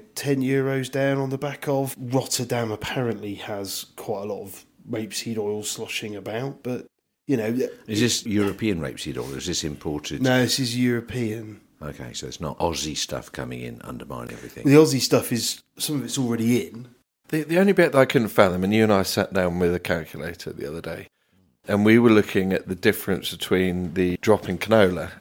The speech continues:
Speaker 3: and the Matif drop. And there was, we basically brought it back to sterling, but I think it was canola had come down about hundred and ninety-seven quid from the top,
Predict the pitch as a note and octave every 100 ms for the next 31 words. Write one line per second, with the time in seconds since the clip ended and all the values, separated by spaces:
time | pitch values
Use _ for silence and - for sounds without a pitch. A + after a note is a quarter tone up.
0 | - F#2 F#2 F2 F2 F2+ - F#2 - F#2
1 | - - C2+ - - G2+ G#2+ A2 A2 A2
2 | G2+ - _ - G2 A#2 G2+ - - A#2+
3 | - F2 A2+ F#2+ F2+ F2+ - - A2+ G2
4 | C2 E2+ - G2+ F2+ - _ _ _ -
5 | - - A#2 - A2 F#2+ F2+ - - -
6 | A2 G#2 G2 - G2+ G2 F#2+ F#2 - G#2
7 | F#2+ F2+ F#2+ F#2 F#2 - D#2 - F#2+ F#2
8 | F2 G#2 A2 - G2 E2+ - A2+ -